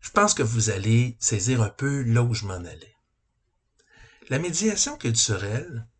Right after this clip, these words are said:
c'est une action à l'intérieur de laquelle les personnes acceptent de participer concrètement,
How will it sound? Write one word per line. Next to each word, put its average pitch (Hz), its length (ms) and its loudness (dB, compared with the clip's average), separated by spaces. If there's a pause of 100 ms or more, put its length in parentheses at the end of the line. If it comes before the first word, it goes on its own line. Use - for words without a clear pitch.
(880)
c'est - 440 2
une 165 240 -4
action 117 680 2 (760)
à 117 120 2
l'intérieur 123 480 0
de 135 100 0
laquelle 107 440 -6
les 113 100 -4
personnes 131 380 -6
acceptent 123 420 -4
de 113 60 -10
participer - 760 -2
concrètement, 117 720 -8